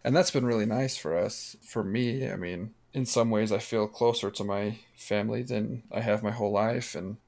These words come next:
and that's not just from calling every so often. That, I mean, there's personal growth on my end that's coming into play with that, and growth on, on my mom's end and my, uh, siblings' end and stuff. Like, they're, my youngest siblings, w-, uh, are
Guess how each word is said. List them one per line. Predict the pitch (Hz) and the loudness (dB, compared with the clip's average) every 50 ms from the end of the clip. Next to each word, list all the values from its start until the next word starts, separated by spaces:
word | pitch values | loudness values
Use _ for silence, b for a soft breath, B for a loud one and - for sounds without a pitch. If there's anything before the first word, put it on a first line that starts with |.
| _ - | _ 0
and | 131 156 180 | 2 4 4
that's | 175 156 - - | 6 4 4 4
not | 143 135 113 117 | 4 2 4 4
just | 135 131 - - | 2 2 2 2
from | - 113 113 | 0 -2 -4
calling | 107 - - 123 120 113 113 113 120 113 113 110 - - - - _ | -4 0 2 2 4 2 0 -2 -4 -6 -8 -10 -14 -20 -20 -20 _
every | - 113 110 120 117 | -8 -6 -4 -4 -2
so | - 110 110 | 0 0 0
often. | 113 113 117 127 117 127 | 0 0 -2 -4 -6 -4
That, | 123 127 - - | -4 -6 -6 -8
I | 113 | -10
mean, | 113 120 120 | -10 -8 -6
there's | 127 123 110 117 120 - - - - - _ | -6 -4 -4 -4 -4 -6 -8 -8 -12 -14 _
personal | - 143 131 - - 127 117 117 | 0 0 2 2 0 -2 -2 0
growth | 110 107 110 110 - | 2 0 0 2 0
on | 101 107 | -2 0
my | 110 117 110 107 | 0 0 0 0
end | 113 117 117 117 117 117 120 120 - - | -2 -4 -6 -6 -8 -8 -10 -12 -10 -10
that's | 135 127 - | -6 -6 -4
coming | - 135 120 110 104 | -4 -4 -4 -4 -4
into | 104 120 | -4 -6
play | 123 - - 120 113 104 | -8 -4 -2 -2 -2 -2
with | 107 110 - | -2 -6 -4
that, | - 101 101 98 104 - - | -2 0 0 0 -2 -4 -6
and | - 117 117 110 101 120 120 - _ | -6 -8 -8 -8 -10 -10 -14 -16 _
growth | - 117 104 104 107 110 - - - - | 0 4 4 6 4 4 0 -4 -4 -4
on, | - 101 98 95 107 107 107 107 110 117 - _ - | -4 -4 -2 -2 -4 -4 -6 -8 -8 -10 -16 _ -6
on | - 113 | -4 -2
my | 101 - | -2 -2
mom's | 104 107 104 113 117 - - 107 | -2 -2 0 0 0 -2 -2 -2
end | 104 104 117 127 123 | -2 -2 -2 -4 -4
and | 113 - - | -6 -6 -6
my, | 90 90 - - 110 - _ _ - | -6 -6 -6 -8 -12 -14 _ _ -10
uh, | - 214 - - | -6 -6 -4 -2
siblings' | 113 - - 135 131 131 123 110 110 123 123 | 0 2 2 2 2 2 2 0 0 -2 -4
end | - 123 127 127 - | -4 -6 -6 -6 -6
and | 123 113 | -2 -2
stuff. | - - 104 104 107 107 - - | 0 2 4 2 2 2 -2 -4
Like, | 98 107 - - | -6 -6 -4 -2
they're, | - 113 101 107 113 110 - - | 0 0 0 0 -2 -6 -10 -2
my | - 123 | 0 2
youngest | 120 120 120 117 123 113 113 - - - - - - - - - _ _ | 4 4 2 4 2 0 0 2 0 0 0 -2 -6 -8 -10 -18 _ _
siblings, | - - - - - 120 113 117 113 110 110 113 127 135 - - - - - - - | -2 0 2 4 2 2 2 2 0 0 0 0 0 0 0 0 0 -2 -4 -8 -12
w-, | - - - - | -4 -2 -2 0
uh, | - 113 107 104 104 - - | 0 0 0 2 0 0 0
are | - - 101 98 98 101 98 | 0 2 2 2 2 0 -2